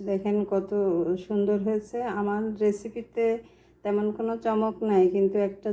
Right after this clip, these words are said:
চমক আছে, যেটা আমার সম্পূর্ণ নিজস্ব। আমি আমার মতো করে বাসায় যেভাবে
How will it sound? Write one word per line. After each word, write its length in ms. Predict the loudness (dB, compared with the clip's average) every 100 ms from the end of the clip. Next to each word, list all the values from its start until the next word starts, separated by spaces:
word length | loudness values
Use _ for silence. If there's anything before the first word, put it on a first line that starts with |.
| -4
চমক 260 | -2 -2 -2
আছে, 280 | -4 0 0
যেটা 300 | 2 0 -2 -2 -4 -4
আমার 340 | -4 -2 -4 -6 -8
সম্পূর্ণ 480 | -6 -4 -2 -2 0 4
নিজস্ব। 460 | 6 4 2 -4 -8 -6 -2 0
আমি 200 | 0 -2 -4 -10 -20 _ _ _
আমার 280 | -2 0 2
মতো 260 | 0 -2 -4
করে 240 | -2 0 0
বাসায় 420 | 2 -2 0 -2
যেভাবে 480 | 2 2 2 -4